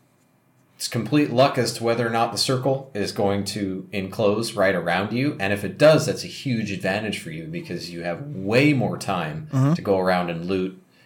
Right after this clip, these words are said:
Speaker 1: and get comfortable and find a place to hide out.
Speaker 2: Mm-hmm,
Speaker 1: But if
Speaker 2: mm-hmm.
Speaker 1: you're one of those people on the edge,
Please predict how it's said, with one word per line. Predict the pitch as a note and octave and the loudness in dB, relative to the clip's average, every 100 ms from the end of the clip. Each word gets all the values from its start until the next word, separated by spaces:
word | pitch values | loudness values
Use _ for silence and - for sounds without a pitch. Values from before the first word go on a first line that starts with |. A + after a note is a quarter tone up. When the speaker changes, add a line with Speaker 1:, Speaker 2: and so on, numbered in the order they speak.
| _ | _
Speaker 1:
and | F2 F2 | -8 -6
get | E2 | -4
comfortable | A2+ G#2+ - F#2+ F#2+ F2 | 0 -2 -2 -4 -4 -4
and | D#2 | -4
find | F2 E2+ | -4 -4
a | |
place | - E2+ - | -6 -8 -6
to | E2+ | -6
hide | F#2 E2 E2+ | -4 -2 0
out. | F2 F#2 - | 0 -2 0
Speaker 2:
Mm-hmm, | C#3 C#3+ E3 C#3+ | 4 4 2 2
Speaker 1:
But | B2+ | 4
if | D#3+ | 4
Speaker 2:
mm-hmm. | A#2+ | 2
Speaker 1:
you're | A#2 | 2
one | B2 | 2
of | A#2+ | 2
those | A2+ - | 0 -2
people | C3 B2 C3 | -2 2 4
on | A2 G2 | 4 2
the | F#2+ - | 0 4
edge, | A#2+ C3+ D3 - | 6 4 0 -6